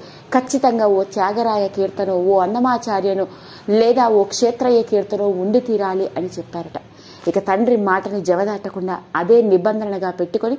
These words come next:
ఖచ్చితంగా తన సినిమాలో ఒక పాటలో ఖచ్చితంగా వీళ్ళ పాఠం, వీళ్ళ కీర్తన ఉండేలా చూసుకునేదట. అయితే ఆ రోజుల్లోనే ఆవిడ భర్త,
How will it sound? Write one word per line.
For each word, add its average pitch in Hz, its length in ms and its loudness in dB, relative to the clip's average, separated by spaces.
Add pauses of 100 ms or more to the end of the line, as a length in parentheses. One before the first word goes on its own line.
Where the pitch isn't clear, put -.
(360)
ఖచ్చితంగా 247 520 2
తన 214 220 -4
సినిమాలో 190 500 -4
ఒక 180 140 -8
పాటలో 185 520 -6 (120)
ఖచ్చితంగా 196 540 -6 (320)
వీళ్ళ 240 260 2
పాఠం, 214 520 -2 (360)
వీళ్ళ 220 240 2
కీర్తన 233 460 -2
ఉండేలా 190 500 -4 (140)
చూసుకునేదట. 170 500 -6 (420)
అయితే 165 200 0
ఆ 165 220 0
రోజుల్లోనే 196 520 0
ఆవిడ 170 240 0
భర్త, 175 500 -4